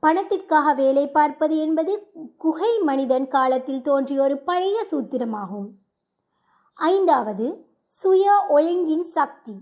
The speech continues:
முதலில் உங்களுக்கு கொடுக்க வேண்டியதை கொடுத்துக் கொள்ளுங்கள். உங்களை உங்கள் கட்டுப்பாட்டிற்குள் உங்களால் கொண்டு வர முடியவில்லை என்றால், பணக்காரராக ஆவதற்கு முயற்சிக்காதீர்கள்.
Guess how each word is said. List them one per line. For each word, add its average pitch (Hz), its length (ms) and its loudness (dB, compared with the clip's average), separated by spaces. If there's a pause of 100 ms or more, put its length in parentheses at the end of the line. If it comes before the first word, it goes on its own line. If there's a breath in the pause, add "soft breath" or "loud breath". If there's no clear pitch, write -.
(180)
முதலில் 320 480 2
உங்களுக்கு 302 540 -2
கொடுக்க 339 400 0
வேண்டியதை 294 580 0
கொடுத்துக் 392 480 -4
கொள்ளுங்கள். 202 540 -4 (800 soft breath)
உங்களை 415 460 2 (200)
உங்கள் 269 420 2
கட்டுப்பாட்டிற்குள் 339 920 -2
உங்களால் 269 420 0
கொண்டு 302 280 2
வர 359 200 4
முடியவில்லை 359 640 0
என்றால், 247 520 -2
பணக்காரராக 330 800 -2
ஆவதற்கு 269 540 0
முயற்சிக்காதீர்கள். 233 1040 -4